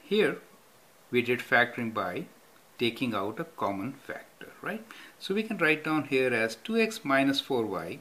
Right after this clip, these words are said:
equals to two times x minus two y. You can always check your answer if it is right or not. Product of two times x minus two y should give you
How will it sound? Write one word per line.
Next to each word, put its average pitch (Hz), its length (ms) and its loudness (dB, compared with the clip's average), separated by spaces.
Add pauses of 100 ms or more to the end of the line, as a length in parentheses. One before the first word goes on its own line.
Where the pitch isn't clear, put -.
(320)
equals 131 480 -2
to 120 320 -6 (720)
two 247 200 0
times 92 560 -4 (240)
x 127 300 -4
minus 90 420 -4
two - 300 -10
y. - 300 -12 (920)
You 127 80 -2
can 151 100 8
always 233 340 6
check 190 340 0
your 151 140 4
answer 156 400 2
if 127 160 -4
it 95 60 -4
is - 180 -10
right 117 260 -8 (260)
or 95 140 -8
not. 117 460 -10 (1500)
Product 220 380 4
of 185 280 4
two 196 160 0
times 143 440 4
x 131 240 -6
minus 107 380 0
two - 220 -6
y 139 260 0
should 170 320 -6
give 127 160 2
you 185 240 -2